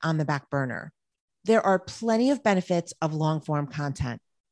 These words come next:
but if you have to make too many sacrifices to support it,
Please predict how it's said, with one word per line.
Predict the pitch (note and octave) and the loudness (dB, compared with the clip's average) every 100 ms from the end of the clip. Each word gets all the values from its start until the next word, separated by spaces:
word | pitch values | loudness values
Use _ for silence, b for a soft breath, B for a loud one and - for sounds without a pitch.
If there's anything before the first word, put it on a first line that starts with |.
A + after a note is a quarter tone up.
| _ _ _ | _ _ _
but | A3+ G#3 F#3 | 2 2 2
if | F#3+ F3+ | -2 -4
you | F3 | -4
have | D#3+ E3+ E3+ - | -4 -4 -4 -4
to | F3+ | -4
make | F3+ E3+ - | -2 -4 -8
too | - F#3+ | -2 0
many | F#3+ G3 | 2 0
sacrifices | G3 G3+ G3+ G3+ G#3+ G#3+ G#3+ G#3+ | 0 0 0 -2 0 0 0 -4
to | - | -4
support | G#3 G3+ - A3 A#3 | -4 -6 -4 0 2
it, | C4+ | 0